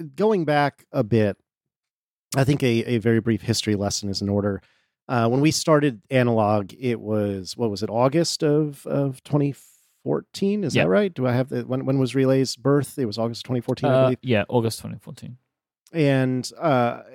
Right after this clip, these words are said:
Speaker 1: at that point, I was, you know, traditionally employed. Um, Erin was pregnant still. She was toward the end of her pregnancy with Declan, but, you know, I, I was not, depending on where, where you draw the line, and I'm not looking to have a debate about this, but you could argue I was not yet a dad, uh,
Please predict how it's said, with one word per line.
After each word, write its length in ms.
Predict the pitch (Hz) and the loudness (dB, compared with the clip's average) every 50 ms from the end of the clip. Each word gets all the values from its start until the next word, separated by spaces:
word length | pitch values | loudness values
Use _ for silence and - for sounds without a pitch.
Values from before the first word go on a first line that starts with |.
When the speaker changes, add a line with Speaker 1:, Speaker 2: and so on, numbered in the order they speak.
| 117 113 | -14 -10
Speaker 1:
at 160 | 147 160 151 | -8 -6 -2
that 240 | - 196 208 214 - | 0 2 2 2 0
point, 500 | - - - 185 180 170 160 147 147 - - | -2 -2 0 2 2 2 2 0 -4 -6 -6
I 160 | - 147 135 131 | -2 0 2 2
was, 800 | 123 117 117 117 110 110 107 107 104 101 98 - - - - _ _ _ | 2 2 2 2 4 4 2 2 0 -2 -4 -8 -8 -10 -10 _ _ _
you 100 | - 139 | -4 0
know, 220 | 120 113 104 101 98 - - - | 2 2 2 0 -4 -8 -12 -8
traditionally 520 | - - 123 131 127 - 123 127 117 113 | -2 2 4 4 4 4 2 2 2 2
employed. 680 | 110 107 101 - - 156 160 160 156 160 156 160 156 147 - _ _ _ _ _ _ _ _ - | 0 -2 -4 -4 -2 0 2 2 2 0 0 -2 -6 -8 -14 _ _ _ _ _ _ _ _ 0
Um, 480 | 123 117 107 98 98 95 92 98 - _ | 0 2 2 2 0 -4 -6 -10 -14 _
Erin 400 | - 135 120 120 120 117 117 113 | -4 -2 0 0 0 0 0 -2
was 600 | 104 104 104 101 101 101 101 98 - - - - _ _ _ _ _ _ - | 0 0 0 0 0 0 -2 -4 -6 -8 -12 -14 _ _ _ _ _ _ -6
pregnant 560 | - - 139 135 139 156 160 165 - - - - _ | -2 0 2 2 4 2 2 0 -2 -6 -16 -16 _
still. 520 | - - - - 160 147 147 156 175 175 | -10 -8 -2 0 0 2 2 0 0 -2
She 160 | 156 - 139 120 | -4 -2 -2 0
was 200 | 107 107 98 - | 0 -2 -4 -6
toward 320 | _ - - 156 156 143 117 | _ -2 2 4 4 4 4
the 100 | 127 120 | 2 -2
end 160 | 131 143 131 | 0 0 0
of 100 | 120 - | -2 0
her 300 | - 113 110 104 104 - _ - | 0 0 0 0 -2 -6 _ -2
pregnancy 400 | 110 110 107 101 101 - - 104 | 0 0 0 0 0 -2 -2 -4
with 100 | 98 - | -4 -2
Declan, 440 | - 101 95 - - 107 131 139 117 | -4 -6 -4 -4 -4 -4 -4 0 2
but, 160 | 117 110 101 - | 2 2 2 0
you 60 | - 107 | -2 -4
know, 140 | 101 98 95 | -2 -2 -2
I, 160 | - 110 110 | -2 -2 -2
I 160 | 113 117 117 | 0 0 0
was 200 | 117 113 120 110 | 2 0 0 0
not, 380 | 123 131 135 139 139 135 - - _ _ _ _ _ _ _ _ | 0 0 2 2 2 2 -2 -8 _ _ _ _ _ _ _ _
depending 280 | - 170 190 220 208 190 | -4 0 2 2 2 2
on 100 | 170 160 | 2 2
where, 240 | 151 151 151 156 147 | 2 2 0 0 0
where 120 | 135 139 139 | 0 0 0
you 120 | 135 135 | 0 0
draw 140 | 110 131 131 | 0 0 0
the 60 | 120 | 2
line, 300 | 120 117 113 117 117 117 | 2 2 2 2 2 2
and 20 | 117 | 2
I'm 80 | 113 | 2
not 140 | 113 113 113 | 2 2 0
looking 180 | 113 107 - 110 | 0 -2 -4 -2
to 60 | 101 | 0
have 100 | 104 110 | 0 0
a 40 | 101 | 0
debate 180 | 98 95 110 104 | 2 2 2 2
about 180 | 101 104 98 | 2 0 -2
this, 160 | - 110 104 - | -2 -4 -6 -6
but 260 | - 131 120 120 - | -6 -10 -10 -12 -14
you 200 | 143 156 156 143 | -8 -8 -6 -6
could 160 | - - 170 | -4 -4 -4
argue 360 | 165 - 196 202 185 160 185 180 | 0 2 2 2 2 0 0 0
I 80 | 165 | 0
was 160 | 160 147 - | 0 0 0
not 180 | 151 147 147 143 | 0 0 0 2
yet 120 | 143 147 147 | 2 2 2
a 40 | 143 | 2
dad, 400 | 117 120 107 98 101 107 107 - | 2 2 2 0 0 -4 -6 -6
uh, 340 | - - 117 110 107 110 | -6 -4 -4 -4 -4 -6